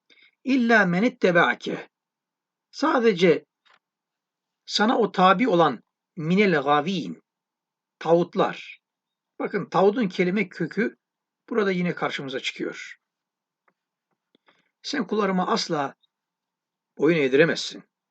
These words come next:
Böyle bir gücün yok. Sadece o gavinler, yani azgınlar, fasıklar, yoldan çıkmış zalimler senin vesveselerine kulak verirler ve yoldan çıkarlar.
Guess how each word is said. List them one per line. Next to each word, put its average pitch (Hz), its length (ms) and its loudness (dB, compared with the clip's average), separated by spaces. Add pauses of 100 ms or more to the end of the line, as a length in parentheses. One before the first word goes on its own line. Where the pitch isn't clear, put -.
(460)
Böyle 190 260 0
bir 175 220 -4 (240)
gücün 160 300 -4
yok. - 380 -2 (1200)
Sadece 220 460 0
o 190 220 2 (420)
gavinler, 160 920 -2 (220)
yani 175 380 0
azgınlar, 160 720 -4
fasıklar, 151 640 -4
yoldan 160 320 2
çıkmış - 440 -6
zalimler 143 800 -4 (720)
senin 156 420 -4 (200)
vesveselerine 143 720 0
kulak 147 320 0
verirler 131 500 -4 (300)
ve 131 60 -6
yoldan 123 300 -6
çıkarlar. - 600 -10